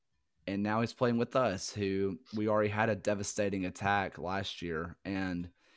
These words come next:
now we're gonna have more people playing their proper positions again.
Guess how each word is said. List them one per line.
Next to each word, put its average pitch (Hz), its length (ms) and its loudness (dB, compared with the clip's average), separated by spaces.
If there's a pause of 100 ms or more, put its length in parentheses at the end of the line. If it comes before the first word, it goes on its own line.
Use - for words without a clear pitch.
(140)
now 107 200 0
we're 107 80 0
gonna 101 180 -2
have 101 180 0
more 107 160 2
people 107 300 -2
playing 104 300 0
their 92 100 -2
proper 101 380 0
positions 95 600 -4
again. 90 400 -4